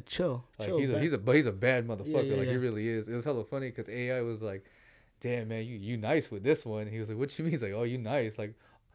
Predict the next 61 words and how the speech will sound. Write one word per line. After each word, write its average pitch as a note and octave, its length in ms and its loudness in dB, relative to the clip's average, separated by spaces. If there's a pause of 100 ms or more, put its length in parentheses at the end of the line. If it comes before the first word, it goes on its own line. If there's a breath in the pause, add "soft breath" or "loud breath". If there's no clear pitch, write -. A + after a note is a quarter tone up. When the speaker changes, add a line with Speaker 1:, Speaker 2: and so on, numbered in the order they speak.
(100)
Speaker 2:
like, G#2+ 160 -4
what? A#2+ 140 0
How'd C3+ 180 2
you D3+ 100 4
get, - 100 -8
how'd C#3+ 160 6
you C#3+ 60 2
learn D3 160 6
how D3 80 8
to C#3 60 6
be C#3 80 2
so C3 160 2
nice B2+ 280 4
like A#2 200 2
that?" A2 240 0 (480 soft breath)
And B2 160 -2
then A#2+ 180 0
it C3+ 100 0
was C3 160 4
funny D#3 220 4
to B2+ 80 0
me D3 160 0
'cause B2+ 140 0
it's, A#2+ 180 -2
like, G#2 240 -2
basically A#2+ 240 -4
saying, A#2+ 160 -6
like, G#2+ 120 -6
"Dude, B2+ 140 0
like, G2 220 -4
you, D3+ 220 -2
you E3 180 2
a B2+ 40 2
bad D3 280 4
motherfucker. D3 360 4
Like, B2 120 4
who F3 100 4
knew E3 140 8
you E3+ 100 6
gonna C3+ 120 6
be B2+ 80 4
this B2 200 6
proper?" D3 440 4 (440 soft breath)
That D#3+ 120 6
guy's B2+ 220 4
fucking G#2 260 -2
sick. - 500 -2
Speaker 1:
Didn't G3 260 12
he G#3 120 12
want F#3 240 12
to - 80 -14
go F3 180 10
out E3+ 140 6
chasing F#3 360 8
for D3+ 140 4
Derek E3 340 8
Fisher? F3+ 440 4
Speaker 2:
Yeah, F#3+ 300 12
he, E3+ 40 12
Speaker 1:
After F#3 480 12
Speaker 2:
uh, F#3 40 6